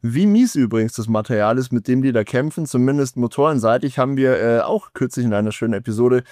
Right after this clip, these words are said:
für euch zusammengestellt, ähm, warum Honda, ja, so schlecht ist, dass sie da eine extra Kategorie aufgemacht haben, die fia nämlich, wenn's um die Nachbesserung am Motor, äh, Motor angeht. Das könnt ihr euch hier anschauen, Sebastian verlinkt's euch mal, will ich jetzt gar nicht zu sehr drauf eingehen, aber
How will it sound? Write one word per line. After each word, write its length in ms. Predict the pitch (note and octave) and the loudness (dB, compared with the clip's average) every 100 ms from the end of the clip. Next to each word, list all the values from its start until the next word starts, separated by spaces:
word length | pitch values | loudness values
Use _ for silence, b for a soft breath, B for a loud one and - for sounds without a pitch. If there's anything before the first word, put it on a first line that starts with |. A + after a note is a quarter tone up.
| B B | B B
für 120 | C#3+ | -2
euch 120 | E3 | -2
zusammengestellt, 880 | - D#3 D#3 E3 D#3 D3+ D3 D3+ C#3+ | -2 -2 -2 -2 -4 2 2 2 0
ähm, 240 | C#3 C3+ | -2 0
warum 420 | B2 B2+ D3 D3 B2+ | 0 2 0 0 -2
Honda, 460 | C#3 D3 C#3+ C#3 - B B | 0 2 2 2 -4 B B
ja, 200 | - A2 A2 | -2 -2 -2
so 240 | G#2 C3 | -4 -4
schlecht 340 | C3+ C3 C3+ C#3 | -2 -2 -2 -6
ist, 140 | B2+ | -8
dass 140 | B2 | -6
sie 100 | C3 | 0
da 200 | A#2+ A#2 | 2 2
eine 180 | A#2 A#2 | 2 0
extra 260 | F2+ - B2+ | -2 -8 -8
Kategorie 500 | C3 B2 A2+ B2 C#3+ | -6 -4 -2 0 2
aufgemacht 580 | C#3 D3 B2+ B2 C3+ D3 | 2 0 0 0 -2 -2
haben, 260 | C3 C3 | 0 0
die 100 | B2 | -4
fia 280 | - C#3+ C#3 | -4 0 0
nämlich, 440 | C3 C3 C#3 C3 _ b b b | 0 -2 -4 -6 _ b b b
wenn's 240 | A#2 A#2+ | -4 -2
um 100 | A#2+ | 0
die 120 | A#2+ | 2
Nachbesserung 600 | A2+ A#2+ B2+ C3+ B2 A#2+ | 2 0 -2 -4 -2 -2
am 60 | A#2 | -2
Motor, 540 | A#2 - A#2 A#2 A2+ A#2 B2 | -4 -2 2 2 2 -2 -2
äh, 300 | G#2+ G#2+ G#2+ | 0 0 0
Motor 440 | A2+ C3 B2+ G#2+ | -2 -2 -2 -2
angeht. 360 | C3 B2+ B2+ - b b b | -2 0 -2 -6 b b b
Das 140 | - | -6
könnt 180 | - G#3+ | -2 2
ihr 40 | |
euch 120 | F3+ - | 2 4
hier 180 | F#3 | 0
anschauen, 340 | D#3+ E3 D3 D3 | 0 -2 -2 -2
Sebastian 400 | A#2+ C3 - C3 | -2 -4 -4 -6
verlinkt's 340 | A2 A#2+ D#3 | -2 -2 -2
euch 140 | A#2 A2 | -2 0
mal, 340 | G#2+ A#2 B2 | 0 0 -2
will 160 | A#2 A2+ | -2 -2
ich 80 | A#2+ | -2
jetzt 180 | A2 | -2
gar 140 | - A2+ | -2 0
nicht 180 | B2 - | -2 -4
zu 120 | C3 | -2
sehr 140 | C3 | -2
drauf 200 | A2 A2 | -2 -4
eingehen, 380 | - A#2 B2 A#2+ | -2 0 2 0
aber 320 | F2 G2+ A2 | 0 0 0